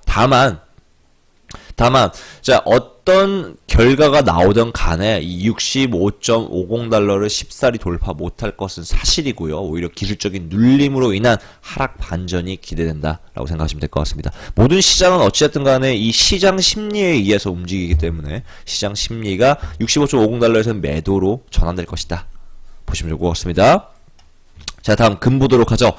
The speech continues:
자, 금은 어저께 천이백사십일 라인까지 올라온 뒤 천이백사십일 라인에서 다시 눌림이 이어지고 있는 중입니다.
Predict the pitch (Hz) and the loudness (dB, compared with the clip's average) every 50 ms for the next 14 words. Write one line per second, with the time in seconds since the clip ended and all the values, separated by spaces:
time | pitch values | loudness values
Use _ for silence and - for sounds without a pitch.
0 | - - - - - - 139 135 127 - - 165 170 196 202 185 139 123 139 151 | -8 -16 -16 -14 -2 2 2 2 2 4 2 4 4 6 6 6 6 6 6 4
1 | 180 170 - - 175 175 175 180 170 - - 202 196 196 196 185 - - 92 110 | 2 0 2 0 2 4 4 4 4 4 4 4 4 4 4 6 6 4 4 4
2 | 120 - - 151 - - 151 170 185 185 190 185 180 175 165 - 156 151 143 131 | 2 2 0 -2 -2 2 4 6 6 8 8 8 6 4 4 4 2 4 4 4
3 | 101 110 123 135 143 143 143 143 143 139 123 123 135 123 - 151 147 143 139 117 | 4 6 6 6 8 8 8 6 4 2 2 0 0 2 2 0 0 0 0 0
4 | 98 104 - - 117 131 147 160 160 160 156 151 143 135 117 113 - - 95 92 | 0 0 0 0 0 2 4 6 6 6 6 4 4 0 0 2 2 2 2 2
5 | - 117 107 87 92 107 120 135 156 170 170 170 165 160 156 156 135 104 104 113 | 0 -2 -2 -2 0 4 4 4 4 2 2 0 0 0 0 -2 -4 -2 -2 -2
6 | 120 117 - 110 101 110 104 98 101 104 101 113 123 117 104 90 78 78 82 110 | -4 -4 -4 -6 -8 -8 -8 -8 -8 -10 -8 -6 -6 -2 -2 0 0 2 2 2
7 | 147 | 0